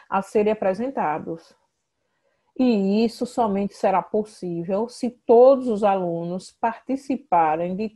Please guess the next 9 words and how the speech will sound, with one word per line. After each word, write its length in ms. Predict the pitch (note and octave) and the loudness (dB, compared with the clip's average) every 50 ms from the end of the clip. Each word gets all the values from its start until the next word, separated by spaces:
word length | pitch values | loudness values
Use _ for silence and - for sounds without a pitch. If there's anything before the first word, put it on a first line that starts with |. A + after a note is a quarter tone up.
| _ _ | _ _
todas 400 | A3 G#3 G3+ G#3+ G#3 A3 G#3+ G3+ | 0 0 2 0 0 -2 -4 -6
as 140 | G3+ G3+ - | -6 -6 -6
etapas 640 | A#3 A#3 - - G3 E3+ E3+ F3 - - F#3+ - - | -6 -6 -4 -4 -2 -2 -2 -2 -6 -10 -12 -12 -14
que 140 | _ - G3 | _ -8 -6
envolvem 760 | F#3+ G3 G3+ G#3 G3 F3 F#3 F3 E3+ E3+ F3 F3 F3+ G3 F#3+ | -6 -6 -6 -6 -6 -4 -2 0 2 2 2 2 0 -2 -2
a 120 | F3+ F#3 | -2 -2
apresentação 960 | F#3+ F#3 - F#3+ F#3 F#3 G3 F#3 - F3+ F#3 F3+ - - F3+ F3 F3 F3+ F3+ F#3 - _ _ _ | -4 -4 -4 -4 -4 -4 -6 -6 -6 -6 -6 -6 -8 -10 -10 -8 -8 -8 -10 -12 -14 _ _ _
do 320 | - E3+ F3 G3 G3+ G#3+ A3 | -8 -6 -4 -4 -4 -4 -8
seminário. 680 | - - B3 A#3+ A#3+ B3+ B3+ A3+ F#3+ D#3 - - | -10 -12 -12 -10 -8 -8 -8 -8 -8 -8 -10 -14